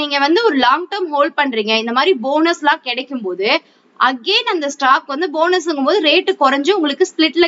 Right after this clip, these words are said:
கிடைக்கும், கம்மியாகும். அதுக்கேத்த மாதிரி அந்த stock உயி-, வளர வளர அந்த பங்கோட விலையும் இன்னும் அதிகபட்சமா வளர ஆப்பர்ச்சுனிட்டி இருக்கு. ஒண்ணு. ரெண்டாவது,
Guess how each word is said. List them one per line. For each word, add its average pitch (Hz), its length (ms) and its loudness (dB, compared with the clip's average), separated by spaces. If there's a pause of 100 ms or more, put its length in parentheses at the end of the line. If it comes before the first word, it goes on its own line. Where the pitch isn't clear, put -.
கிடைக்கும், 196 360 -6 (300)
கம்மியாகும். 262 600 0 (260)
அதுக்கேத்த 320 480 -4 (100)
மாதிரி 330 240 2
அந்த 370 140 0
stock 339 380 2
உயி-, 302 200 -4 (100)
வளர 320 260 0 (100)
வளர 233 220 -2 (100)
அந்த 330 120 -4 (120)
பங்கோட 320 320 0 (100)
விலையும் 285 400 -2
இன்னும் 403 260 4 (120)
அதிகபட்சமா 277 680 2 (100)
வளர 247 200 2 (140)
ஆப்பர்ச்சுனிட்டி 226 880 -8
இருக்கு. 196 240 0 (100)
ஒண்ணு. 180 180 0 (540)
ரெண்டாவது, 311 520 -2